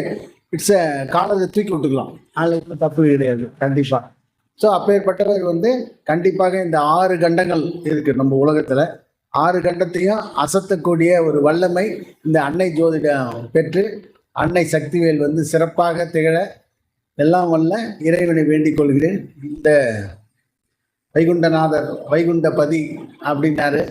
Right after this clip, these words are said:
So, இந்த வைகுண்டநாதர் அருள் வந்து ரொம்ப பேரின்ப நிலையில இருக்காருன்னாரு. ஆஹ், அவர் சொல்லும்போது கேட்டேன், அவர் வந்து ஆனந்த கூத்தோடு இருக்கார்.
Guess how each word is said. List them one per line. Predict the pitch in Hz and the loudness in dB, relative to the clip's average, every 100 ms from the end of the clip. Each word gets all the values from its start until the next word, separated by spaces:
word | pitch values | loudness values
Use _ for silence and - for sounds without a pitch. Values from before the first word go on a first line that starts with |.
| - - _ _ | -10 -20 _ _
So, | - 180 | -2 0
இந்த | 156 143 | 2 2
வைகுண்டநாதர் | 147 180 185 175 165 160 156 147 | 2 0 0 2 2 0 0 0
அருள் | 143 175 | 0 0
வந்து | 165 151 165 165 131 113 92 - _ - 151 | 0 0 2 2 2 -2 -6 -12 _ -6 0
ரொம்ப | 185 202 165 | 2 2 2
பேரின்ப | 190 208 208 214 208 | 2 4 2 0 0
நிலையில | 202 190 196 185 | 2 2 2 2
இருக்காருன்னாரு. | 170 180 165 160 165 160 131 127 165 - - _ _ _ _ - | 0 2 2 0 -2 0 0 -2 -8 -14 -20 _ _ _ _ 0
ஆஹ், | 160 147 139 135 | 0 2 0 0
அவர் | 123 143 139 135 | 0 0 0 0
சொல்லும்போது | 175 180 160 160 143 | 0 2 2 2 0
கேட்டேன், | 143 147 139 131 - - _ _ _ _ _ | 0 0 0 -4 -6 -16 _ _ _ _ _
அவர் | 160 175 | 0 2
வந்து | 180 196 165 160 | 2 2 4 2
ஆனந்த | 196 220 214 214 196 185 | 2 2 2 2 2 2
கூத்தோடு | 196 180 185 180 175 | 2 0 2 4 4
இருக்கார். | 165 175 135 | 2 2 0